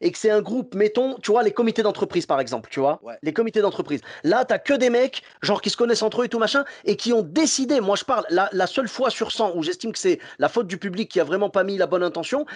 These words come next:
Speaker 1: c'est quand c'est un groupe qui a décidé de saboter ton passage, entre guillemets. C'est en mode, euh, tu vois, ils sont entre eux et tout, et puis, euh,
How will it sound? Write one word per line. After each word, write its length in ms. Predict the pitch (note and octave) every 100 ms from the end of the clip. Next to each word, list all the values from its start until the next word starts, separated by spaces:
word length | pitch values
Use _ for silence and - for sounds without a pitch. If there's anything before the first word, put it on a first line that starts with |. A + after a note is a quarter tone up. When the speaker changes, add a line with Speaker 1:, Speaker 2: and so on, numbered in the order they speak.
| -
Speaker 1:
c'est 200 | - G3+
quand 160 | - B3
c'est 180 | A3 G3
un 80 | F#3
groupe 240 | F3+ B3+
qui 140 | - F3+
a 60 |
décidé 580 | C#3+ D3+ D4 - A3+ B3+
de 120 | G3
saboter 500 | F3 - B3 A3 A3
ton 140 | G#3 F3
passage, 300 | F3+ G3 E3+
entre 200 | D#3+ D#3+
guillemets. 420 | D3 D#3+ C4+ D4 - - -
C'est 200 | - F#3+
en 100 | F3
mode, 300 | A3 B3+ G3+
euh, 220 | F#3+ D#3+ - -
tu 80 | G#3
vois, 80 | A3+
ils 40 |
sont 140 | -
entre 280 | F#3+ F3+ G#3+
eux 100 | G#3+
et 80 | G3+
tout, 300 | - C#4+ C#4
et 80 | A3
puis, 260 | - G3
euh, 80 | G3